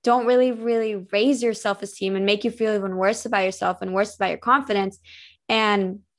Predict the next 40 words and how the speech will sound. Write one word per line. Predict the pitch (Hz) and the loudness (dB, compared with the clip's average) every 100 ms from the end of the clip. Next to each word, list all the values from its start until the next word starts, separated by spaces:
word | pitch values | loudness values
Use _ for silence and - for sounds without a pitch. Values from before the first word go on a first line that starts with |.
| _ _ _ _ _ - | _ _ _ _ _ -8
it's | - 220 | -4 -2
easy | - 311 294 254 | 2 4 6 4
to | 233 220 | 2 2
blame | 214 202 | 4 4
those | 190 185 - | 4 2 0
people | - 240 220 | -2 0 0
and | 196 | 2
be | 190 | 2
like, | 190 - | 0 2
"Oh, | 214 | 2
they're | 208 208 | 2 0
ruining | 202 202 196 | 0 -2 -2
my | 190 | -4
confidence. | 185 196 185 180 175 | -4 -4 -4 -8 -6
That's | 185 - | -6 0
why | 185 | 0
I'm | 180 | 0
insecure. | 180 202 294 262 | -2 0 4 4
That's | 208 | 4
why | 190 | 0
I | 170 | 0
hate | 214 247 | 0 0
myself," | 240 233 214 | -2 -2 -2
all | 202 | -2
these | 185 180 | -4 -6
things. | - 285 247 247 - - - _ _ - | -2 0 0 -6 -20 -20 -20 _ _ 0
But | 240 226 208 - _ _ _ _ - | 4 4 2 -2 _ _ _ _ -4
what | 208 240 | 4 6
if | 285 254 | 6 4
you | 247 | 4
looked | 240 233 | 4 2
within | 208 - 233 | -4 0 2
and | 226 214 | 2 -2
you | 214 | -4
said, | 214 202 | -2 -2
"Okay, | 196 214 190 175 - _ _ _ | -2 -2 -2 -2 -4 _ _ _
some | - - 277 311 | -6 4 4 4
part | 320 311 | 4 4
of | 285 | 4
me, | 214 202 202 220 294 | 2 0 0 0 -2